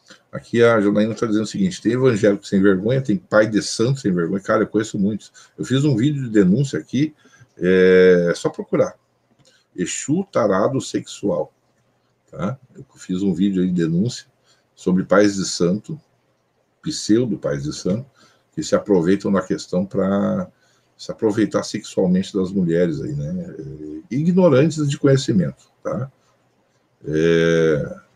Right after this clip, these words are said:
e, e a gente cai de pau em cima também, cara. Tá? Não pensa que não.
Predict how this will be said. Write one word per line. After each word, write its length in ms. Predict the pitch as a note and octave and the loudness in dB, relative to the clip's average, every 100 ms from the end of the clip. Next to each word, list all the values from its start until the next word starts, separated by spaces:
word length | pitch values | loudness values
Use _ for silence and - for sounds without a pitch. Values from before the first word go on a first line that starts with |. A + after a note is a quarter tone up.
| - | -16
e, 380 | - D2+ F2+ F#2 | -8 -6 0 0
e 60 | E2+ | 0
a 160 | G2 | 0
gente 400 | F#2 B2 - E3 - _ - - | 0 -2 0 -2 -4 _ -20 -6
cai 180 | F#2+ B2+ | 2 2
de 120 | E3 | 2
pau 220 | F3 G3+ | 2 0
em 60 | A#3 | 0
cima 260 | - B3+ | -6 -6
também, 320 | B3+ B3 A#3 C4+ | -4 -4 -4 -4
cara. 340 | - G3+ - _ _ _ _ _ _ _ | -4 -4 -4 _ _ _ _ _ _ _
Tá? 180 | D#2 C3+ | -10 -8
Não 100 | F2 | -4
pensa 240 | - A#2+ E3+ | -2 -2 -2
que 120 | - | -6
não. 240 | G#3 F3 | -2 -2